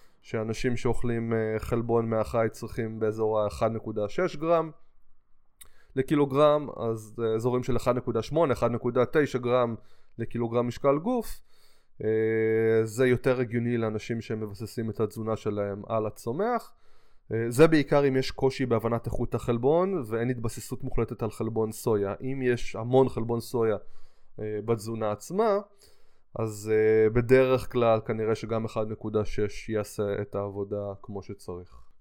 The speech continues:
אוקיי, אז עוד כמה נקודות חשובות בהקשר של צריכת חלבון. נקודה אחת קשורה לצריכת פחמימות יחד עם חלבון לאחר האימון.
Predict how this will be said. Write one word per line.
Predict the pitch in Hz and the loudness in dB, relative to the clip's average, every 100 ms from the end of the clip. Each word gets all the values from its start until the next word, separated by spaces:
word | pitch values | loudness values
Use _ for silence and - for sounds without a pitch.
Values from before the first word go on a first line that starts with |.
| - | 0
אוקיי, | 180 185 185 151 123 | 0 4 4 6 4
אז | 131 | 4
עוד | 185 185 | 2 2
כמה | 175 170 | 0 2
נקודות | 160 147 147 160 156 | -2 -2 0 0 0
חשובות | 147 - 131 123 151 120 | -4 -4 -6 0 -2 0
בהקשר | 117 110 - 131 | -4 0 4 4
של | 127 | 2
צריכת | 107 113 - 104 | -4 -8 -6 -8
חלבון. | - 95 127 175 175 160 | -6 -2 0 0 -2 -8
נקודה | 113 110 - 131 156 | -8 -8 -6 -2 0
אחת | 143 - 143 | 0 0 -4
קשורה | - - 131 127 131 - - - - _ | -4 -8 -4 0 0 -2 -18 -20 -20 _
לצריכת | 117 117 - 131 - 147 | -6 -6 -4 -2 0 0
פחמימות | - 151 - 131 131 147 123 | 6 6 8 2 0 -2 -2
יחד | 127 123 131 117 | 0 0 0 -2
עם | 117 | -2
חלבון | - 123 113 127 113 | -2 -4 0 0 2
לאחר | 107 101 120 107 | 0 0 -2 -2
האימון. | 101 104 110 160 220 | -4 -6 -4 -4 -6